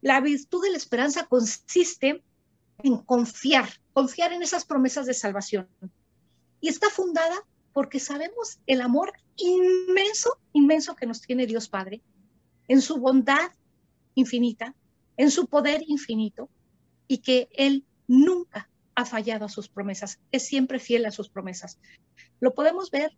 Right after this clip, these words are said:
a través del Antiguo Testamento y del Nuevo Testamento, cómo todas las promesas hechas a Abraham, a Moisés,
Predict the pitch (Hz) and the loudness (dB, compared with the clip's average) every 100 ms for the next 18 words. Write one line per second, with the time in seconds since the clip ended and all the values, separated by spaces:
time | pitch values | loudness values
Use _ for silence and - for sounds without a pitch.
0 | - - 240 262 269 240 220 226 233 214 | -6 -2 -2 -2 -2 -2 -4 -6 -6 -8
1 | - 202 214 220 214 202 208 208 190 - | -8 -6 -6 -4 -4 -4 -6 -8 -12 -10
2 | 185 190 185 262 _ _ _ _ _ _ | -10 -8 -10 -14 _ _ _ _ _ _
3 | _ _ 320 349 359 _ - 415 508 302 | _ _ -6 -6 -8 _ 2 2 2 -2
4 | - 208 208 226 226 220 214 214 - 185 | -6 -8 -8 -8 -8 -8 -8 -10 -10 -8
5 | 185 202 202 202 208 190 190 190 196 208 | -4 -2 -2 -6 -10 -10 -10 -10 -6 -6
6 | - | -8